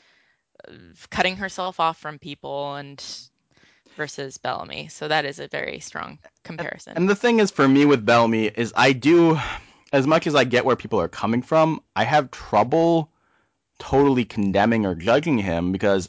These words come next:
Speaker 2: I can't even fathom lo-, like, so he lost, like, what, thirty people throughout those first season, people he cared about that he was protecting. Then he, like, got betrayed and he had to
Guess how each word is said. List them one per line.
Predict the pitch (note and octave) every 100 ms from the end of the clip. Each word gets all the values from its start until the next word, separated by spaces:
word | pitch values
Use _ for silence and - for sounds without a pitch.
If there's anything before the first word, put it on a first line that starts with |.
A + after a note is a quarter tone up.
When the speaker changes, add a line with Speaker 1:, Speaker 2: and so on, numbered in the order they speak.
| -
Speaker 2:
I | F#2+
can't | A2+ D3 C#3+
even | C3 C3
fathom | - D3+ C#3 F2 D#2 E2+ - _ _ _ -
lo-, | G2 A#2 A#2
like, | G#2+ G2+
so | - - A2
he | G2+ A2
lost, | A#2 G2+ -
like, | F#2 D#2+
what, | - D2+ -
thirty | - A#2+ B2+ B2+ B2
people | - B2+ B2+ B2 A#2+ A#2+
throughout | - A#2 A2 A2+ A2+
those | A2 G#2+ A2
first | - B2 A2+ -
season, | A2+ G#2+ A2 G#2
people | G2 A2+ A2+
he | G#2+
cared | - G#2+
about | G#2 G2
that |
he | G2
was | G2
protecting. | G2+ - G#2 - G2+ G2 F#2+ - - F#2
Then | G2+ G2+
he, | G#2 G#2+ G#2
like, | F#2+ F2 E2 - _ _ -
got | F2 -
betrayed | - - F3+ E3+ D#3+ D3+
and | A2
he | G#2
had | G#2
to | G2